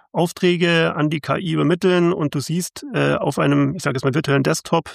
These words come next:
wie die K I dann einen PowerPoint aufmacht und das befüllt, zuvor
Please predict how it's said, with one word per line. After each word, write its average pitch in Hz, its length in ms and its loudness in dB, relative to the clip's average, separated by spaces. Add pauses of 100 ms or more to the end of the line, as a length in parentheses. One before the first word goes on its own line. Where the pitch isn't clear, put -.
wie 160 200 2
die 160 140 -4
K 143 160 -2
I 175 220 2
dann 147 240 2
einen 135 300 0
PowerPoint 156 580 0
aufmacht 151 560 -2
und 143 100 -2
das 143 100 -4
befüllt, 160 460 0
zuvor 151 800 0